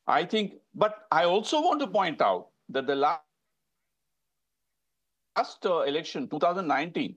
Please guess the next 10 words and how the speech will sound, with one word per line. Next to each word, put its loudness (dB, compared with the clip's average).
the 0
victory -2
margin 0
was 0
fifty-five 0
thousand 0
for -2
Smriti -4
Irani, -2
with, -4